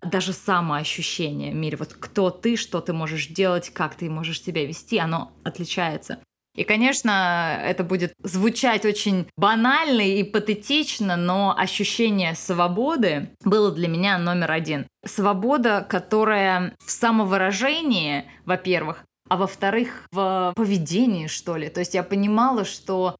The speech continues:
я могу делать и быть кем хочу, и это не требует никаких объяснений никому.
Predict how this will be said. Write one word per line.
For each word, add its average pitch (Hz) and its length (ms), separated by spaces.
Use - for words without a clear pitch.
я 208 300
могу 196 320
делать 208 540
и 92 40
быть 139 460
кем - 260
хочу, 240 680
и 190 300
это 196 240
не 175 120
требует 175 380
никаких 170 420
объяснений 156 540
никому. 156 560